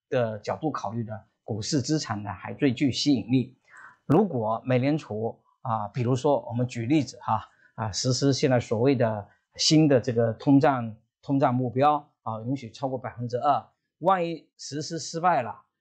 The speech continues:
啊，通胀飙升，不得不采取紧缩的货币政策来抑制呃，高，这个高通胀，那债券价格就会大幅下跌，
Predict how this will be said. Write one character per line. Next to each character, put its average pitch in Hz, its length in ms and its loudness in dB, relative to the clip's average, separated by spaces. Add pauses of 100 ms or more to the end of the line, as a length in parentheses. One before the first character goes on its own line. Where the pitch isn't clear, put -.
(140)
啊， 110 240 -14
通 156 180 -4
胀 147 200 0
飙 170 180 2
升， 190 320 -2 (220)
不 190 120 0
得 139 140 -2
不 131 100 -8
采 127 220 -6
取 113 300 -12 (240)
紧 117 240 -8
缩 165 200 2
的 143 80 0
货 196 220 4
币 147 140 -2
政 156 240 -2
策 113 260 -8
来 113 180 -14
抑 180 200 -10
制 123 320 -12 (340)
呃， 110 320 -16
高， 151 260 0 (720)
这 131 80 -8
个 120 180 -4
高 151 220 0
通 160 220 -2
胀， 131 280 -2 (300)
那 143 160 -4
债 165 220 -4
券 127 160 -6
价 135 180 -2
格 110 340 -12 (360)
就 139 120 -8
会 120 80 -4
大 120 220 -6
幅 123 140 -16
下 123 180 -4
跌， 113 320 -14